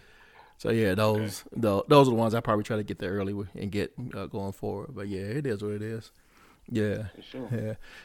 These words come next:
Speaker 1: Hey, you know, if it's, if it's, uh, the Dub Sports Sack, we're gonna talk Sacramento sports, especially our colleges. We gotta talk. You know, one thing I don't hear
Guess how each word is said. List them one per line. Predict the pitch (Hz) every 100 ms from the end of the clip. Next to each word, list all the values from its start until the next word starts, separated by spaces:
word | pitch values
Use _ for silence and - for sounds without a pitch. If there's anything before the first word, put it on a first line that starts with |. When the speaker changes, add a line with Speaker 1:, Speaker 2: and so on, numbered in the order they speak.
| - -
Speaker 1:
Hey, | 151
you | 131
know, | 151 127
if | 147
it's, | 180 -
if | 127 131 127
it's, | 185 -
uh, | 123 117 117 127
the | 117
Dub | 131 131 -
Sports | - 123 117 117
Sack, | 104 - - -
we're | 139
gonna | 143
talk | - 117 -
Sacramento | 127 127 117 110
sports, | 113 - 139 113 - - - - -
especially | 113 - 190 208 113
our | 87
colleges. | 147 131 95 - 127
We |
gotta | 147 117
talk. | - 123 -
You | 135 131
know, | 120
one | 120 139 151
thing | 143 123
I | 131
don't | 131 117
hear | 117 117